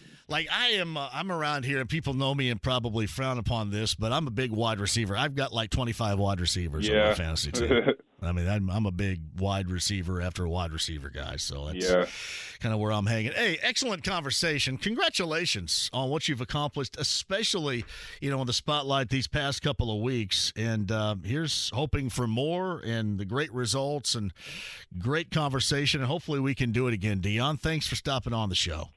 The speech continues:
Speaker 2: Hey, no problem, man. Thank you for having me.
Speaker 1: You got Deion Jackson right there, the Colts, via the Andy Moore Automotive Group hotline. That is a <laughs> really good guy right there. I mean, really good guy. Outstanding conversation. I knew,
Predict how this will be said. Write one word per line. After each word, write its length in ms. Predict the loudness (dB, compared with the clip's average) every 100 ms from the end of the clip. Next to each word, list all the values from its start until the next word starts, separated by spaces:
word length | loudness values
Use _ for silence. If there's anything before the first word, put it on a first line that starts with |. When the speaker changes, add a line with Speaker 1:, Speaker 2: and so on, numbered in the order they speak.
| -20 -6 2
Speaker 2:
Hey, 160 | 4
no 140 | 6 4
problem, 320 | 4 4 4
man. 120 | 2 4
Thank 180 | 0 2
you 60 |
for 100 | 4
having 260 | 4 4 2
me. 140 | -2 -2
Speaker 1:
You 260 | -2 0
got 160 | 0 0
Deion 560 | 0 2 2 2 0 0
Jackson 540 | 2 2 2 0 2
right 240 | 2 0 2
there, 240 | 2 2
the 100 | 0
Colts, 460 | 2 2 2 2 2
via 260 | 2 2
the 180 | 2 0
Andy 280 | 0 0 0
Moore 360 | 0 0 0
Automotive 540 | 0 0 2 0 -2 -2
Group 200 | -2 0
hotline. 520 | 0 0 0 0 0
That 140 | 0 0
is 160 | 2
a 140 | 2 2
<laughs> 0 |
really 420 | 2 2 0 -2
good 300 | -4 -4 -2
guy 340 | 0 2 2
right 260 | 0 -2 -2
there. 300 | -2 -2 -4 _ _ -14 -12 -4
I 80 | 0
mean, 180 | 2 2
really 380 | 2 2 2 2
good 240 | 0 0
guy. 320 | 0 0 -2 -6 _ _ _ _ _ _ _ _ _ _ _ _ _ _ -2
Outstanding 720 | 0 0 0 2 2 2 0
conversation. 800 | 2 0 2 0 0 0 0 -2 0
I 100 | 0
knew, 840 | 2 4 6 6 6 4 4